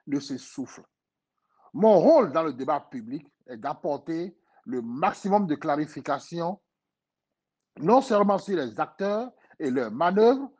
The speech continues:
mais aussi sur les sujets d'intérêt public qui touchent au quotidien les populations. J'ai dans un premier message revendiqué en votre nom le retour de monsieur Boni Yayi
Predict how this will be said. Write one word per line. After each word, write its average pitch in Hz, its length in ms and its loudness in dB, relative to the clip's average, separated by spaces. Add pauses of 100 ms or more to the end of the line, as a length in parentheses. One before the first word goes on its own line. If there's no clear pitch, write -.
(200)
mais 156 160 -2
aussi 196 320 2
sur - 180 -6
les 143 120 -4
sujets 156 340 -6
d'intérêt 143 480 -6 (100)
public 160 480 -4 (260)
qui 190 200 -2
touchent 202 240 0
au 165 80 2
quotidien 135 480 -4
les 123 80 -2
populations. - 640 -12 (600)
J'ai 123 260 4
dans 170 240 4
un 160 60 6
premier 175 340 2
message 139 540 0
revendiqué 180 920 0 (400)
en 190 160 6
votre 175 320 0
nom 131 340 -8 (440)
le 110 120 -14
retour 123 360 -12
de 113 80 -12
monsieur 117 300 -12
Boni 135 300 -6
Yayi 277 440 0